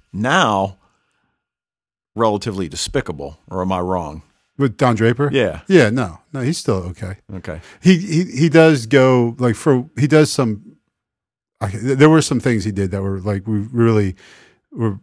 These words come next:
Speaker 2: kind of bad, but, but nothing with Walter White, where, like, there's times when he is just,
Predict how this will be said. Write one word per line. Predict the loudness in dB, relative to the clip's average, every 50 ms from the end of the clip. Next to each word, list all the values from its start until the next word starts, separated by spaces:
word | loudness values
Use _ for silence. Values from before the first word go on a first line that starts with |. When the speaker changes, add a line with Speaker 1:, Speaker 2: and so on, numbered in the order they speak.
| _ -4
Speaker 2:
kind | 0 0 0 0
of | 0 -2
bad, | -2 -2 -2 -2 -2 -4 -6 -8 -12 -18 _ _ _
but, | 4 6 6 6 6 2 -2 -8 -20 -20 _ -6
but | -4 2
nothing | 4 4 4 4 4 2 2 0 -2 -4 -8 _ _ _ _ _ _ _ _ _ _ _ _ -8 -4
with | -4 0
Walter | 2 4 2 2 2 -2
White, | -2 0 0 0 -2 -2 -6 _
where, | -2 2 4 4 4 4 2 0 -2 -6 _ _ _ -2
like, | -2 -2 -2 0
there's | 2 2 2 2 0
times | -4 -6 -6 -6 -6 -6 -6
when | -6 -4
he | -2 0 2 2
is | 2 2 0 -2
just, | -4 -4 -6 -6 -12 -20